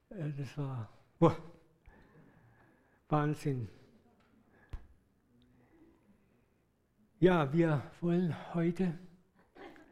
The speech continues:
etwas über nicht Weihnachten, und doch hat's mit Weihnachten zu tun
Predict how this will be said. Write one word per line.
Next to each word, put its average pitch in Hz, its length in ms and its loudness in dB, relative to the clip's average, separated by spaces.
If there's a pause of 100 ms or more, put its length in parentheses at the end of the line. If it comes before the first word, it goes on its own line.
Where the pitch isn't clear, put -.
(1300)
etwas 151 720 -6 (460)
über 139 340 -4 (1200)
nicht 151 240 0
Weihnachten, 170 680 -4
und 165 160 -6
doch 151 200 -6
hat's 156 220 -8
mit 147 100 -4
Weihnachten 147 460 -6
zu 147 160 -10
tun 151 320 -4